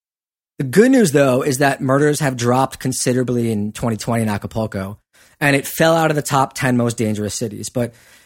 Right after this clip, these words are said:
it remains to be seen how this year is actually gonna shape up. And, you know, it's just sad 'cause, like,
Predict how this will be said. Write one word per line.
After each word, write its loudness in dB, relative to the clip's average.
it 0
remains 2
to 2
be 0
seen -2
how 0
this 0
year 0
is -2
actually -6
gonna -2
shape -4
up. -8
And, 2
you 0
know, 4
it's -2
just -2
sad 0
'cause, 0
like, -4